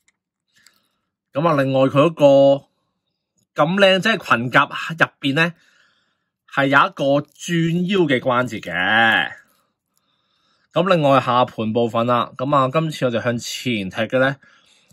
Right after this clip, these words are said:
好犀利嘅，裙甲係冇頂住㗎。咁但係我哋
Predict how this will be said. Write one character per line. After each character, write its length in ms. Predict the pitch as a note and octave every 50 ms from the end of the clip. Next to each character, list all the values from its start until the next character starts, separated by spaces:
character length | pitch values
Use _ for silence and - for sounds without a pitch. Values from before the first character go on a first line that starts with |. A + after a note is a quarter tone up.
| _ _
好 80 | F3
犀 80 | - C#4+
利 160 | C#4 A#3 F3
嘅， 160 | F#3+ F3+ D3+ B2 - - - -
裙 200 | D3 C3+ C#3 C#3
甲 200 | C3 D#3 D#3 C#3+
係 280 | - - C3 B2+ B2+
冇 360 | B2+ A#2+ G#2+ G#2 A2 A2+ A#2+
頂 240 | A2+ G#2 G2 G#2+ B2
住 120 | A2+ G#2 G#2
㗎。 560 | G2 F#2+ F#2 F#2 F2+ F#2+ G2 G#2+ G2 E2+ C#2+ - _ _ _ _ _ _ _ _ _ _ _ _ _ _
咁 240 | _ - D3 F#3+ G#3+ F3+
但 160 | E3+ D3 C3+
係 160 | C#3 C3+ C3+
我 80 | C#3 C3+
哋 400 | C#3 C3 B2+ B2+ C3 C3 -